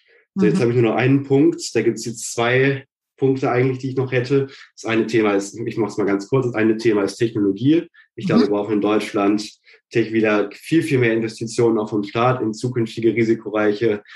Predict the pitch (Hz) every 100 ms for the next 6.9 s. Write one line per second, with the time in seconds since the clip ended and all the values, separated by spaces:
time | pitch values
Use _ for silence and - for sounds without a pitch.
0 | - - 113 117 101 98 151 151 113 104
1 | 101 98 98 104 107 107 107 101 117 117
2 | 107 101 117 107 101 104 101 - 107 101
3 | 104 110 107 107 101 101 98 95 - 135
4 | 147 139 135 - - _ - 95 95 98
5 | 98 101 92 113 117 113 - 104 101 104
6 | 104 113 107 107 98 104 101 101